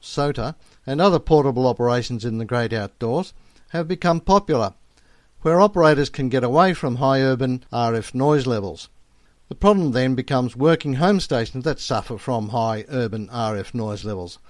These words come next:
whether in Australia or other countries. There are many times when ten watts struggles to be heard or does not make it at all. Because of this situation,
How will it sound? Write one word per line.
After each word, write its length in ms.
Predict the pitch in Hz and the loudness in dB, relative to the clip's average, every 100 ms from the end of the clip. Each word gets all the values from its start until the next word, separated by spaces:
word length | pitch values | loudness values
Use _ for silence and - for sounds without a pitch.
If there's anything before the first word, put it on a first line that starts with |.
| - _ - | -20 _ 2
whether 240 | 156 139 | 4 4
in 200 | 131 180 | 2 0
Australia 640 | 175 - 139 135 131 135 - _ | 0 2 2 4 2 -2 -8 _
or 160 | 143 135 | -2 -2
other 160 | 107 | -2
countries. 640 | 113 160 151 147 78 - - _ - _ _ _ _ - | -4 -4 -4 -4 -12 -14 -20 _ -20 _ _ _ _ -4
There 120 | 135 | 0
are 80 | 135 | 2
many 240 | 170 196 | 2 0
times 500 | - 147 135 127 - - _ - | 0 0 0 -2 -8 -18 _ -8
when 180 | 117 | -8
ten 340 | 107 175 180 135 | -4 -2 0 2
watts 240 | 151 - | 0 0
struggles 440 | - - 147 143 - | -6 -2 -2 -2 -6
to 100 | 131 | -4
be 140 | 139 | -2
heard 400 | 143 139 107 80 - _ - | 0 0 0 -4 -20 _ -8
or 140 | 127 | -6
does 180 | 113 101 | -4 -4
not 140 | 139 | -4
make 280 | 117 117 107 | -2 -4 -4
it 140 | 104 - | -10 -12
at 100 | 101 | -8
all. 380 | 101 156 131 - - - _ _ _ _ | -2 0 0 -2 -14 -20 _ _ _ _
Because 340 | 139 135 220 165 | -4 4 4 4
of 80 | |
this 160 | 135 135 | 0 0
situation, 720 | - 120 - 107 107 127 156 | -4 -8 -6 -4 -4 -8 -10